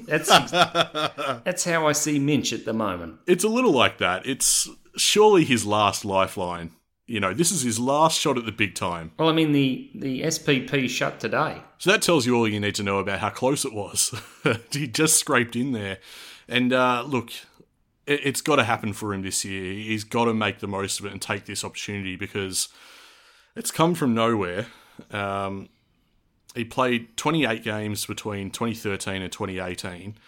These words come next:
Speaker 2: and hasn't featured in senior footy since. This is it. This is his chance.
Speaker 1: I think he'll take it. What, what age is he now?
Speaker 2: Well, he's twenty-six now, and I don't know if age is so much a factor as his body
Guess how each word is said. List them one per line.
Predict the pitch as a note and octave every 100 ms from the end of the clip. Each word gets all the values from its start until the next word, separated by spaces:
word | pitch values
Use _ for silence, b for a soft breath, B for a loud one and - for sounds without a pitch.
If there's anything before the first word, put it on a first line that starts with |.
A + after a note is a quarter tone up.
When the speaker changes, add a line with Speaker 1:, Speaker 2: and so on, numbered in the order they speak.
| B B B B
Speaker 2:
and | G2
hasn't | B2+ A2 A2
featured | A2+ A2 G2+
in | G2
senior | - G#2 F#2+
footy | - F#2+ F#2
since. | - G2 F#2 - - b b b b b
This | - C3+
is | A2+
it. | B2 C3+ - -
This | B2
is | A2+
his | G#2 G2+
chance. | - A2 F#2 - - - -
Speaker 1:
I |
think | E3 - F#2
he'll | F#2
take | - C3+ D3+
it. | G3
What, | F#3+ F3 F3
what | E3 F#3+
age | E3 F#3 F3
is | A#2
he | G2
now? | F2+ E2 E2 -
Speaker 2:
Well, | A#3+
he's | A#3+
twenty-six | - E4+ D4+ - G#3+ -
now, | B2+ F#2 F2 - _ -
and | D3+ D3+ D#3 D#3+ _ -
I | G3
don't | A#3 A3
know | F3+ E3+
if | D#3+
age | D3+ - B2+
is | A#2
so | C3+
much | A#2+ G#2
a |
factor | - E3 E3 - G#2+
as | G2+ F#2 - - -
his | A2 A2
body | G2+ C3+ A#2 F2 E2+